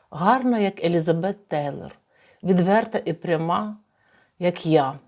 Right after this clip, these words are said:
Мій син вважав її своєю бабусею. Коли ми приїздили в Євпаторію, вона йому робила зауваження як рідному.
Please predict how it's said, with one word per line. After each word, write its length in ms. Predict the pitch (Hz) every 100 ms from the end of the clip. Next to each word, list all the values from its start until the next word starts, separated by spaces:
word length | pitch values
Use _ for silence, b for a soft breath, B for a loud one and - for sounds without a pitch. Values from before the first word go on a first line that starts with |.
| _ _ -
Мій 260 | 170 202 202
син 380 | - 262 277
вважав 380 | 196 165 202 214
її 160 | 202 202
своєю 460 | - 196 196 202
бабусею. 680 | 175 190 180 170 - 151 185 170 _ b b b b b
Коли 200 | 190 233
ми 140 | 233
приїздили 520 | 214 190 208 208 196 190
в 40 |
Євпаторію, 600 | 196 196 180 240 247 196
вона 300 | 170 185 214
йому 400 | 214 190 196 - -
робила 500 | 165 180 202 190 170
зауваження 720 | 180 180 180 220 208 185 175
як 280 | 196 208
рідному. 600 | 196 151 156 151 95 92